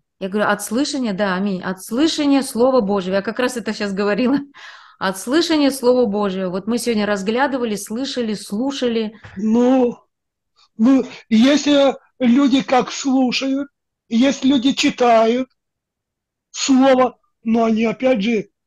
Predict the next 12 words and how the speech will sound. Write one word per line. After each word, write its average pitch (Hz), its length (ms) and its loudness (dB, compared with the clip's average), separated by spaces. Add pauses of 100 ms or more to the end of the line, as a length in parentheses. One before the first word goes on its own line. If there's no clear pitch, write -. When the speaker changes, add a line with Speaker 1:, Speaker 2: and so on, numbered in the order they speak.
Speaker 2:
не 220 160 0
принимают 220 720 0
его, 175 360 -8 (1200)
значит, 240 480 4
и 247 200 2 (260)
существует 247 840 0
какой-то, 240 760 -2 (340)
какой-то 247 580 -2 (180)
другой 208 600 2 (120)
фактор, 196 680 0 (1040)
Speaker 1:
Мгм. 170 180 -12
Speaker 2:
который, 240 560 6